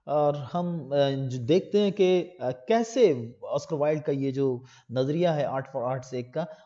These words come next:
वो इस कहानी के अंदर अपनी खूबसूरती के साथ जो है वो जलवानुमा नजर आता है। So one morning the old water rat put his head out of his hole। He had bright beady eyes and stiff grey whiskers and his tail was like a long bit of black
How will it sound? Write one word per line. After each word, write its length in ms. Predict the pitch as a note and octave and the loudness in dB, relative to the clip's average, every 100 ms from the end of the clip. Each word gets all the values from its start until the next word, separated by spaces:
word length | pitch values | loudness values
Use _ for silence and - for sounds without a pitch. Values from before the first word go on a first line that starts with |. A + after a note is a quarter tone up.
| _ | _
वो 80 | C3+ | -4
इस 120 | C#3+ | -4
कहानी 380 | - C3 C#3 C#3+ | -8 -10 -8 -8
के 120 | C#3 | -6
अंदर 200 | C3 C3 | -6 -4
अपनी 220 | B2+ - | -6 -8
खूबसूरती 840 | A#2+ - B2+ - - F3+ E3 E3 C3+ | -14 -14 -16 -16 -10 -6 -6 -6 -8
के 100 | B2 | -8
साथ 240 | - A2 | -8 -8
जो 160 | A2+ A2 | -8 -8
है 240 | B2 A#2 | -6 -6
वो 180 | A2+ A2+ | -4 -6
जलवानुमा 520 | A#2 A#2+ A#2+ A#2+ A2 | -4 -4 -4 -6 -6
नजर 280 | A2 G2+ G2+ | -8 -8 -8
आता 240 | F#2 - | -10 -14
है। 280 | F2+ _ _ _ _ _ | -20 _ _ _ _ _
So 140 | - C3 | -10 -4
one 140 | C4+ | 0
morning 400 | D4+ C#4+ C4+ C#4 B3+ | 4 4 2 0 0
the 120 | G#3 | 0
old 280 | G3+ A#3 A#3 | 2 2 2
water 340 | D3 D#3+ D#3+ C#3+ | 0 -2 -2 -2
rat 160 | D3 C#3+ - - | -2 -2 -6 -6
put 80 | F#3 - | -6 -4
his 140 | D#3+ B2 E3 | -10 -8 -8
head 100 | D3+ - C3 | -8 -10 -8
out 160 | B2+ | -8
of 60 | A#2+ | -8
his 200 | A#2 G2+ - - | -12 -18 -16 -10
hole। 220 | D3+ F2 D2 _ _ _ _ _ _ - | -10 -10 -14 _ _ _ _ _ _ -12
He 60 | B2+ | -8
had 120 | A2+ | -8
bright 540 | F#2 - D#3+ D#3+ C#3 B2 | -6 -2 -2 -2 -4 -6
beady 240 | B2 A#2+ - | -8 -8 -8
eyes 340 | A#2+ B2 A#2+ A2 | -8 -6 -8 -8
and 120 | A2 - | -10 -12
stiff 200 | - E3+ E3 - | -10 -10 -10 -10
grey 200 | A#2 G#2+ | -8 -8
whiskers 440 | B2 - A#2 A#2 - - | -10 -12 -14 -14 -14 -16
and 80 | A2+ | -14
his 120 | A2 - - | -14 -14 -12
tail 260 | C#3+ C#3 | -10 -8
was 200 | A2 G#2 G2 - | -8 -10 -12 -12
like 280 | G#2+ G#2+ F#2+ | -12 -12 -12
a 100 | G2+ | -8
long 380 | C#3 D3+ D3 B2 | -8 -6 -8 -10
bit 160 | A#2 A#2 | -12 -12
of 80 | A#2 - C3+ | -14 -12 -12
black 180 | D#3 | -10